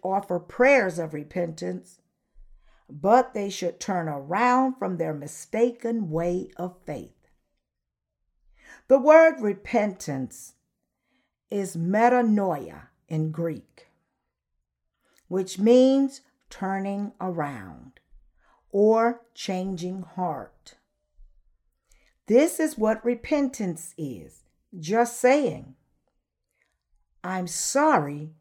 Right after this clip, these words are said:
is not repentance. Offering prayers of repentance is only tinkering with words just to say, "I'm sorry." God has given many blessings to us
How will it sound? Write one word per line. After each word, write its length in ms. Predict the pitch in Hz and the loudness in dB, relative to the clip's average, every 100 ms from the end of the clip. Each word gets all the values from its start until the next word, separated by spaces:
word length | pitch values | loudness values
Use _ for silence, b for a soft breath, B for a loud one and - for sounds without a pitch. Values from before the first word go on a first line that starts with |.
| _ - | _ -14
is 220 | 151 123 | -12 -10
not 560 | 131 151 196 165 - _ - | -8 -4 -4 -4 -8 _ -10
repentance. 1000 | 165 160 202 151 104 131 101 - - - _ _ _ _ _ _ _ _ _ _ _ _ _ b b b b 196 | -8 -8 -8 -8 -10 -16 -20 -20 -20 -20 _ _ _ _ _ _ _ _ _ _ _ _ _ b b b b 6
Offering 580 | 220 294 269 262 240 | 8 8 8 4 4
prayers 400 | 226 240 208 202 | 0 0 0 -2
of 120 | 175 160 | -6 -6
repentance 720 | 165 226 233 233 233 214 - | -4 0 0 0 -4 -4 -8
is 220 | 180 180 - | -10 -10 -6
only 420 | 185 175 156 156 - | -4 -2 -4 -8 -12
tinkering 880 | - 294 302 - 160 156 156 160 156 B B | -6 -2 -2 -2 -2 -2 -4 -8 -12 B B
with 220 | - 170 160 | -8 -6 -6
words 720 | 156 233 214 165 160 156 - | 2 4 4 2 0 -6 -12
just 380 | - 170 - - | -8 -8 -8 -10
to 80 | |
say, 360 | 185 - 170 156 | -10 -6 -4 -2
"I'm 200 | 156 160 | -4 -6
sorry." 600 | - 175 160 170 120 - _ _ _ _ _ _ _ _ - _ _ _ b b b 147 | -8 -8 -8 -8 -12 -18 _ _ _ _ _ _ _ _ -20 _ _ _ b b b 2
God 380 | 208 294 359 | 6 6 6
has 260 | 311 247 233 | 4 0 0
given 500 | 170 196 175 175 175 | -4 -2 -2 -2 0
many 260 | 202 247 247 | 2 2 2
blessings 720 | 196 208 202 - 165 151 - | 0 -4 -4 -8 -10 -10 -10
to 260 | - 160 151 | -8 -6 -6
us 420 | 127 - - | -8 -16 -20